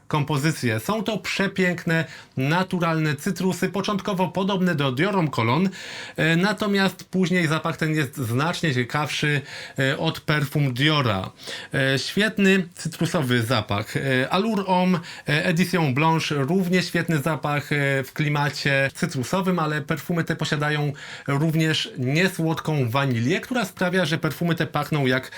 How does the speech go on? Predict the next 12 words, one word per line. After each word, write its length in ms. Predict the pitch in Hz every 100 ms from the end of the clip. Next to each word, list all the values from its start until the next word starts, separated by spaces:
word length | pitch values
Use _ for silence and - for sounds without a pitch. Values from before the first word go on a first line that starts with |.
| - -
ciasto 400 | 147 135 - 131
limonkowe. 640 | 120 113 110 101 98 104 - - - -
E, 380 | 131 127 123 135
obok 420 | 208 202 220 196 185
Armani 640 | 175 180 180 170 170 170 - -
Eau 120 | 170
de 140 | 143 120
Cèdre, 480 | - 190 180 156
już 160 | 208 190
o 80 | 175
nich 200 | 147 131
mówiłem, 500 | 139 190 185 160